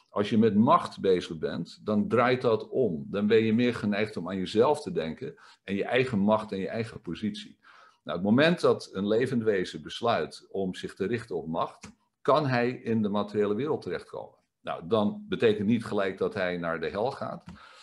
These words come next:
Het kan betekenen dat hij eerst op de hemelse planeten terechtkomt, daar zijn macht, extra macht krijgt van Krishna,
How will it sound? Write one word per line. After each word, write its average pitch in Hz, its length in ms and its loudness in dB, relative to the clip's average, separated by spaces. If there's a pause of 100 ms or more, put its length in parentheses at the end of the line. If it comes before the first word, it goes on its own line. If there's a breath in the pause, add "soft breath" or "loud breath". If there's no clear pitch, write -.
(220 loud breath)
Het 98 260 -12
kan 90 180 0
betekenen 104 540 2
dat 87 180 -2
hij 87 220 -2
eerst - 580 -6
op - 220 -12
de 87 260 0
hemelse 123 460 0
planeten 110 520 -4
terechtkomt, 107 720 -8
daar 87 280 -2
zijn 95 240 -2
macht, 123 600 -2
extra 120 420 -2
macht 107 380 0
krijgt 107 380 -4
van 92 180 -4
Krishna, 120 540 -8